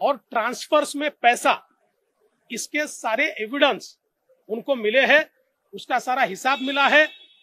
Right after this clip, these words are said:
किसके पास पैसा गया मिला है, इसमें नेता है, इसमें कई अधिकारी है। और इसलिए मैं ऐसा मानता हूं कि इसको राजनीतिक रूप देना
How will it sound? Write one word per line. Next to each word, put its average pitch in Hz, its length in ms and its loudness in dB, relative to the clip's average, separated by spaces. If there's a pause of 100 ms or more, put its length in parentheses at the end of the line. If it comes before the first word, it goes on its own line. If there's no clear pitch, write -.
किसके 262 260 -6
पास 262 240 -4
पैसा 254 360 -4
गया 202 280 4
मिला 262 280 0
है, 294 200 4 (340)
इसमें 262 300 -8
नेता 226 360 -2
है, 285 300 0 (420)
इसमें 254 340 -6
कई 262 300 -2 (220)
अधिकारी 262 460 0
है। 294 160 4 (1000)
और 233 140 -2
इसलिए 294 240 -8
मैं 269 160 -4
ऐसा 294 260 -4
मानता 226 340 -10
हूं 285 140 -6
कि 302 180 -8 (340)
इसको 294 320 -10
राजनीतिक 247 600 -4
रूप 240 180 -10
देना 220 340 -4